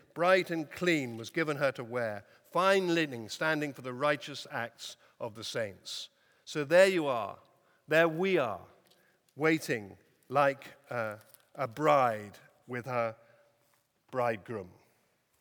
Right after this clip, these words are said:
So hold to the testimony, hold to the word of Jesus,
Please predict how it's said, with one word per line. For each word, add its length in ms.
So 240
hold 720
to 80
the 140
testimony, 800
hold 480
to 100
the 80
word 300
of 100
Jesus, 680